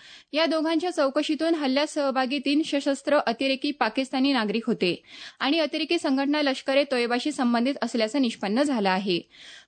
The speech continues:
पहलगाम इथं गेल्या बावीस एप्रिल रोजी झालेल्या दहशतवादी हल्ल्यात सव्वीस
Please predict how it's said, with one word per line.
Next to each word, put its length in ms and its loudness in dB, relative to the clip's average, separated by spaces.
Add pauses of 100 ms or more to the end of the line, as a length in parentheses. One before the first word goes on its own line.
पहलगाम 440 0
इथं 240 -2
गेल्या 200 0
बावीस 400 0
एप्रिल 280 0
रोजी 280 2
झालेल्या 400 0
दहशतवादी 640 0
हल्ल्यात 380 0 (380)
सव्वीस 380 0